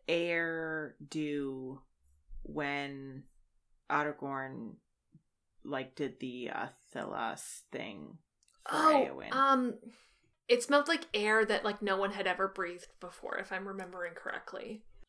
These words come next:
Speaker 1: It seemed to those who stood, stood by that a keen wind blew through the window, and it bore no scent, but was an air wholly fresh and clean and young, as if it had not before been breathed by any living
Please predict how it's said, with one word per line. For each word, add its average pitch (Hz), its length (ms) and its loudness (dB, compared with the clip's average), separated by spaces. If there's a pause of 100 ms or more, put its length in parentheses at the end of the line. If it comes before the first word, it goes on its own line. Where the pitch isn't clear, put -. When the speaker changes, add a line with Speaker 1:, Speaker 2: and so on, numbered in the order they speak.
Speaker 1:
It 190 140 -8
seemed 262 240 0
to - 220 -4
those 202 260 2
who 196 100 0
stood, 196 420 -2
stood 220 360 0
by 160 240 4
that 156 140 -4
a - 120 -16
keen 233 640 -2
wind 156 720 0 (140)
blew 165 260 0
through 175 240 -2
the 165 120 -4
window, 147 600 -4
and 165 100 -2
it - 200 -8
bore 175 260 0
no 175 300 0
scent, - 540 -2 (340)
but - 140 0
was 185 180 0
an 175 160 -4
air 190 300 0
wholly 220 580 -4
fresh - 640 -4
and 160 300 -6
clean 190 460 -8
and 160 280 -6
young, 156 580 -2 (380)
as 175 160 -2
if 175 160 -2
it 170 120 -6
had 165 140 -10
not 180 320 -2
before 208 340 -4
been 175 260 -4
breathed 165 500 -6
by 151 240 -2
any 196 260 -2
living 185 400 -4